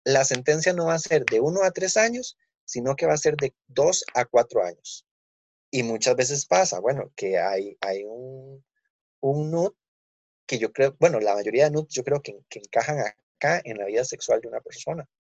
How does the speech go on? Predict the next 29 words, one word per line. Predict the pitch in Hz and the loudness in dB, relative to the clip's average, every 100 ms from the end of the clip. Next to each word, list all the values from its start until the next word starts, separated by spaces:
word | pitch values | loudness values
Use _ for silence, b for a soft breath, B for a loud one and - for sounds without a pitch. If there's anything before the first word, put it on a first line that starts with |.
| _ _ | _ _
Entonces, | 113 107 110 110 143 143 - _ _ - | -18 -4 -2 -2 -4 -4 -6 _ _ -6
la | 117 104 | 0 0
pena | - 113 139 147 | 0 -2 -2 -2
casi | 131 131 | -4 -4
que | 139 | -4
siempre | 127 147 143 143 139 | -4 -4 -4 -6 -6
generalizada | - 113 107 101 - - 123 | -6 -2 0 0 0 2 4
va | 135 | 2
a | 117 | 0
ser | 131 131 | -4 -4
de | 107 | -4
dos | 117 - | -4 -6
a | |
cuatro | - 110 - 98 | -4 -4 -2 -6
años. | 95 - - _ _ _ _ - | -6 -12 -20 _ _ _ _ -4
Y | 151 185 143 b b | 2 2 0 b b
si | - - 127 | -8 2 4
el, | 113 113 | 2 0
si | - 123 | -4 2
la | 110 | 2
persona | - - 131 | 0 -6 -4
juzgadora | 165 160 170 175 175 131 107 _ _ - 117 | -2 2 4 6 6 6 2 _ _ -20 _
da | 139 135 | 4 6
la | 165 | 4
pena | 170 160 156 101 | 4 4 4 0
mayor | 95 92 110 - - _ _ | -6 2 4 4 0 _ _
de | - 95 - | -12 -4 2
cuatro | 107 143 143 | 2 2 0
años, | 147 180 - | 0 -4 -10